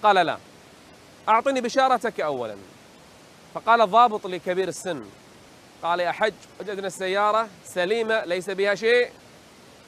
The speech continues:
والحمد لله وجدنا الألفين دينار موجودة." يقول الرجل ما تأثر كثيرا. قلت له: "يا حج، وما بشارتك؟"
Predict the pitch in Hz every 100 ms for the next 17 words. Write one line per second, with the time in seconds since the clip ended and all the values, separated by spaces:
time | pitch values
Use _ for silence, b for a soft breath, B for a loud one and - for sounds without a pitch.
0 | - - 185 202 262 277 226 233 226 240
1 | 226 226 214 247 247 233 214 262 269 254
2 | 285 277 269 240 226 180 175 - - -
3 | - - - - - - - - - -
4 | - - 127 196 240 214 - - 165 170
5 | 175 226 262 285 254 254 226 208 190 202
6 | 180 170 - - - - - - 185 185
7 | 208 202 202 180 175 214 - - - -
8 | - - - - - 143 240 285 262 247
9 | 247 220 190 185